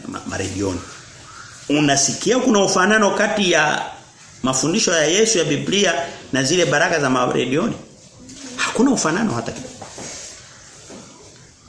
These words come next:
Na nikwambie, kwa masikio ya nyama haya, <coughs> huwa yanavutia yale mambo. Ukitulia,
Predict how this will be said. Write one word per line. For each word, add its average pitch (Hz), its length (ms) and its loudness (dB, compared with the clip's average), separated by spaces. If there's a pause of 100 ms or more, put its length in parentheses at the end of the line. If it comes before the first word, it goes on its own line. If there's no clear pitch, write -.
(540)
Na 110 340 -2
nikwambie, 123 840 2 (200)
kwa 120 160 -2
masikio 117 540 2
ya 139 160 4
nyama 120 280 2
haya, - 220 0 (400)
<coughs> - 400 -2
huwa 143 200 6
yanavutia 101 560 0
yale 90 160 -2
mambo. - 180 -10 (1040)
Ukitulia, 214 520 4